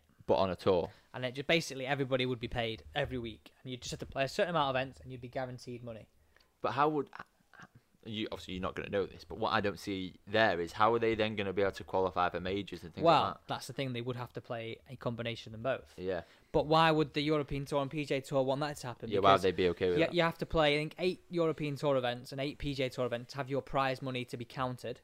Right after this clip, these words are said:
Speaker 1: Right, okay.
Speaker 2: Now, out of those eight, you've got four majors. So if you're
Speaker 1: Yeah.
Speaker 2: playing on the World Tour, you've got four events which count for both.
Speaker 1: Yeah.
Speaker 2: So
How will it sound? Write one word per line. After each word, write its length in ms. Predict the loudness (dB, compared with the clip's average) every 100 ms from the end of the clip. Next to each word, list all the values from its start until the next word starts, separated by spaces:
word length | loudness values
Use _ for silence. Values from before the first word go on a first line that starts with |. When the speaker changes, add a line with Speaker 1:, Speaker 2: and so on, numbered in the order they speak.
| _ -20 -6
Speaker 1:
Right, 180 | 0 0
okay. 180 | 0 -4
Speaker 2:
Now, 200 | -2 -2
out 180 | 0 0
of 40 |
those 200 | 0 0
eight, 280 | 0 -2 -6 _ -12
you've 100 | -8
got 120 | -6
four 240 | 0 0
majors. 540 | 0 -4 -4 -8 -10 -20 _ -8
So 120 | -6
if 60 |
you're 80 | -4
Speaker 1:
Yeah. 40 | 0
Speaker 2:
playing 220 | 0 0
on 80 | -4
the 80 |
World 320 | 0 2 2 0
Tour, 280 | 0 0 0 -14 _ _ _ -14
you've 160 | -10 -4
got 200 | -6 -4
four 200 | 0 2
events 300 | 2 0 -8
which 120 | -12
count 200 | -6 -6
for 60 | -4
both. 360 | -4 -4 -6 -6
Speaker 1:
Yeah. 200 | -4 -4 -8 _ _ _
Speaker 2:
So 480 | -2 2 4 2